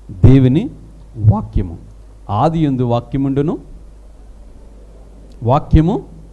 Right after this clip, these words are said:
ఆ వాక్యమే అంటే వాక్యము దేవుడు, దేవుడు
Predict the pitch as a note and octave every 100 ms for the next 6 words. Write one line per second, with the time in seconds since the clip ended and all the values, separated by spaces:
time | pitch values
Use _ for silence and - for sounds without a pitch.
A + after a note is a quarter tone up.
0 | - - - - - - - - G#2+ C3+
1 | D#3+ D#3+ E3 F3+ B3 - - - - -
2 | - - - - - - - - - -
3 | - - - - - B3 A#3 G#3+ D#3+ A#3+
4 | - B3 B3 A3+ F#3+ G#3+ A3 A#3 C4+ E3
5 | F3+ G3 G3+ C#4+